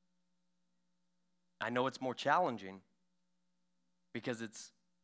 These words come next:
somewhat easy to come in and to kind of feed off of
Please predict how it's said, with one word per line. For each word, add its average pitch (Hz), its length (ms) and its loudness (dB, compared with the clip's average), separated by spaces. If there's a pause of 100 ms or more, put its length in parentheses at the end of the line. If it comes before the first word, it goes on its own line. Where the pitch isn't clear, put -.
(520)
somewhat 127 320 2
easy 143 280 0
to 117 80 -2
come 110 260 -6
in 101 220 -6 (1040)
and 113 140 -4
to 110 100 -12
kind 120 200 0
of 104 80 -4
feed 131 340 -2
off 113 220 2
of 104 220 -6